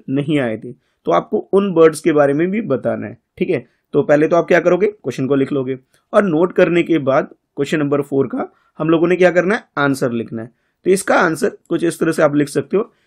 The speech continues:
कि, "I have seen several other birds like parrot, eagle, sparrow, vulture।" तो ये कुछ अ-,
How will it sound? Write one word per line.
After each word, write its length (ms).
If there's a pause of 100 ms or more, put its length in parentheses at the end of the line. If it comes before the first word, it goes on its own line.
(140)
कि, 60
"I 160
have 200
seen 400 (380)
several 380
other 260
birds 340 (240)
like 320 (640)
parrot, 420 (640)
eagle, 460 (360)
sparrow, 680 (520)
vulture।" 420
तो 580
ये 180
कुछ 300
अ-, 160